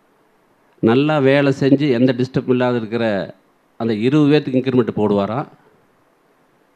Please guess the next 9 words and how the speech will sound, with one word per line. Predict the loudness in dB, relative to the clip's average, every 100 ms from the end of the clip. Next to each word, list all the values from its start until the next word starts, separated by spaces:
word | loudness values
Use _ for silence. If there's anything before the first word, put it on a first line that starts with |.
| _ _ _
டெய்லியும் | 0 2 4 4
போய் | 2
disturb | -2 -4 -4
பண்ணிட்டு | -4 -4 -4
இருக்கிற | -6
எண்பது | -6 -4 -2 0 -2
பேர்த்துக்கு | -4 -6
டி-, | -8
அஹ், | -6 -6 -6 -6 -6 -8